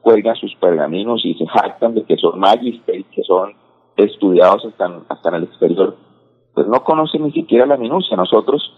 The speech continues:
eh, recuerdo hace cuatro años, encontramos un error de la mesa directiva del año dos, eh, al-, del año anterior, del dos mil quince, y pues lo que se hizo fue revocarlo el procedimiento, porque se, se especulaba que en el municipio ya había un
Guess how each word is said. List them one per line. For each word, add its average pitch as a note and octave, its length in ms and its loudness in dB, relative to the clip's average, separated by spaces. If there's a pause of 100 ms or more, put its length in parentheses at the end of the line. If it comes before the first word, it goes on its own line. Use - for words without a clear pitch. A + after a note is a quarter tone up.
(420)
eh, F#2 340 2
recuerdo A2 540 2
hace C3 500 0 (340)
cuatro C3 440 0
años, B2 340 -2 (440)
encontramos G2+ 720 -2
un B2+ 160 -2
error B2 360 2
de B2+ 80 2
la B2 120 2
mesa G2+ 300 -2
directiva A2+ 580 2
del A2 140 2
año G#2+ 280 -2
dos, G2 280 -4
eh, E2+ 240 -14
al-, D#2 320 -2
del F2 140 2
año F#2 180 -2
anterior, G#2 400 2
del A2+ 140 0
dos - 180 -4
mil - 180 -20
quince, C3 400 -8 (460)
y F#2 120 -4
pues E2+ 180 -2
lo E2+ 180 0
que E2 140 0
se F2 120 2
hizo G#2 220 0
fue C#3+ 160 2
revocarlo B2+ 600 2
el D3 60 0
procedimiento, G#2+ 840 -2 (460)
porque G2 280 0 (240)
se, F#2 120 0
se - 160 2
especulaba A2 840 0
que B2+ 100 -8
en G#2+ 120 -6
el F#2 100 -8
municipio F2+ 540 -6
ya C3 100 4
había C3 200 2
un - 80 -10